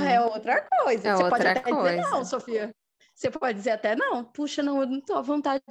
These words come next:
Speaker 1: com isso agora." E eu vou dizer, "Tá, beleza." <laughs> E acolher esse não.
Speaker 2: É.
Speaker 1: E eu acho que essa é uma outra discussão importante de se ter no grupo antes da festa.
Speaker 2: Uhum.
Speaker 1: Gente, a gente vai levar uns nãos.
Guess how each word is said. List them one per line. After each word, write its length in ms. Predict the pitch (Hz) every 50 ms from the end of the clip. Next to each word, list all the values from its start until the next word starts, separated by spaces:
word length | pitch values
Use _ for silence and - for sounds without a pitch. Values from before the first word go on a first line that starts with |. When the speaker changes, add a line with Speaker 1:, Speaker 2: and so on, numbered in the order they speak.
| - - -
Speaker 1:
com 100 | 302 302
isso 280 | 285 269 - - 302
agora." 480 | 302 285 330 302 277 247 240 233 226 214
E 100 | 233 240
eu 100 | 262 285
vou 120 | 285 302 285
dizer, 200 | 294 - 311 -
"Tá, 180 | - 381 381 302
beleza." 640 | 311 311 392 508 466 349 262 247 220 247 214 - - _ _ _ _ _ _ _ _ _ - - - -
<laughs> 300 | 339 - - 302 254 247
E 20 |
acolher 460 | 247 254 247 240 - 311 285 277 254 240
esse 180 | 233 - - 339
não. 400 | 494 523 440 277 285 294 - _ _ _ _ _ _ _ _ _ _
Speaker 2:
É. 280 | 220 208 190 175 175 180 233
Speaker 1:
E 40 | 262
eu 100 | 247 240
acho 200 | 240 262 - - - -
que 100 | 294 262
essa 340 | 254 269 392 403 - - 330
é 20 |
uma 180 | 285 269 254 240
outra 280 | 240 233 233 - 220 220
discussão 440 | - - - 254 240 - 277 220
importante 500 | 226 226 233 269 285 - - - 415 - -
de 80 | 330
se 140 | - - 233 226
ter 120 | - 214
no 120 | 202 202
grupo 360 | 202 247 302 294 - - - _ _
antes 640 | 262 269 285 294 302 302 294 277 277 - 220 214 196
da 100 | 208 -
festa. 580 | - - 196 - - - - - - - 208 196 - _ _ _ _ -
Speaker 2:
Uhum. 340 | 196 190 185 180 175 175 - _ _
Speaker 1:
Gente, 640 | - - 302 285 254 226 - - - 220 208 - -
a 60 | - 226
gente 180 | 214 226 220 -
vai 80 | 226 202
levar 200 | 208 208 202 202
uns 160 | 196 214 226
nãos. 500 | 254 277 262 202 190 185 - - - -